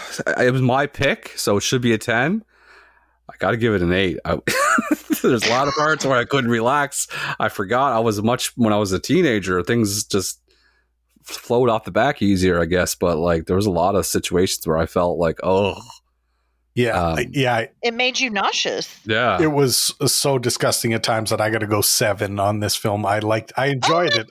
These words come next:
Speaker 2: I enjoyed
Speaker 3: gosh.
Speaker 2: it. I thought it was funny. Glad I watched it, but I did not feel relaxed when he cut off the horse's feet.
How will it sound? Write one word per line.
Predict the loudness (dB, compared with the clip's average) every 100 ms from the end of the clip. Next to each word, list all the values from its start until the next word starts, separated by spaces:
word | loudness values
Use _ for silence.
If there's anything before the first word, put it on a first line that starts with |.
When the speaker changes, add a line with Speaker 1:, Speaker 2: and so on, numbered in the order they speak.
| -2
Speaker 2:
I | 0
enjoyed | 0 0 2 2 2
Speaker 3:
gosh. | -2
Speaker 2:
it. | -6 _ _ -2
I | 0 2
thought | 0 0
it |
was | 0 0
funny. | 0 2 0
Glad | 0 0 0
I | 2
watched | 2 2 0 0
it, | 0 0
but | 0
I | 0 0 0
did | 0
not | 0 0
feel | 0 2
relaxed | 2 2 0 -2 -2
when | -2
he | -2
cut | 0 0
off | 0
the | 0
horse's | 0 0 0 -2
feet. | -4 -10